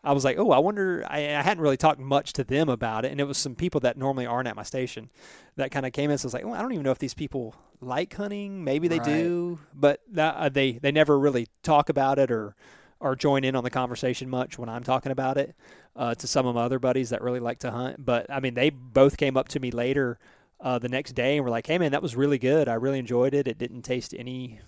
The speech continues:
Speaker 1: like, anything how I expected it would taste." Um, and they said that they appreciated me bringing it in. So I was like, "Oh, that's kinda cool." I kinda, I was like, I gave some non-hunters some food. They got to try it. So I was like, "Well," and they can kinda go out and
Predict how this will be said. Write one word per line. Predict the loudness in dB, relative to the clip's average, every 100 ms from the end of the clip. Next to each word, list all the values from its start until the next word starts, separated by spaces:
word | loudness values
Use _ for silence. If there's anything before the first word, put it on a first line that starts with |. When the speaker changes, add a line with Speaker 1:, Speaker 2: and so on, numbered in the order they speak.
| -20
Speaker 1:
like, | -12 -12 -10
anything | -10 -8 -8 -10
how | -8 -2 0
I | 0
expected | -4 -10 -6 -4 0 -2
it | -2
would | -6 -8
taste." | -6 -4 -4 -8 -12 -20 -20 -4
Um, | -2 -2
and | -2 -2 2
they | 2 2
said | 2
that | 0
they | 2 0
appreciated | 0 -2 2 2 2 0
me | -2
bringing | 0 0 0
it | -2
in. | -2 -4 -4 -4
So | 0 2
I |
was | 2
like, | 0 0
"Oh, | 0
that's | 2 4
kinda | 4
cool." | 6 4 6
I | 6
kinda, | 4 2
I | 0
was | 0
like, | 0
I | 0
gave | -2 -2
some | 0
non-hunters | 2 2 2 0 0 -2
some | -4 -4 -8 -16 -20 -20
food. | -4 4 6 6
They | 6
got | 2
to | 0
try | 2 2 2
it. | 0
So | 0
I |
was | -2
like, | -2
"Well," | -8 -10
and | -8 -4
they | -4
can | -4
kinda | -4 -2
go | 2 2
out | 4 0
and | -4 -16